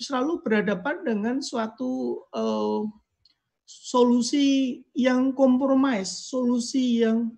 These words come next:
eh, satisfied, istilahnya Herbert Simon. Jadi mencari solusi yang mendekatilah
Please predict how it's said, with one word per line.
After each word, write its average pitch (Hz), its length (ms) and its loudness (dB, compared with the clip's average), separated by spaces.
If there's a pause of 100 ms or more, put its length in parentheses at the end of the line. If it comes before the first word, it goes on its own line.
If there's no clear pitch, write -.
eh, 214 340 -4 (220)
satisfied, 226 880 0 (400)
istilahnya 190 560 -6
Herbert 180 240 -4
Simon. 202 480 -2 (480)
Jadi 226 400 -2 (240)
mencari 226 1500 -2
solusi 254 640 2
yang 254 320 0
mendekatilah 247 960 0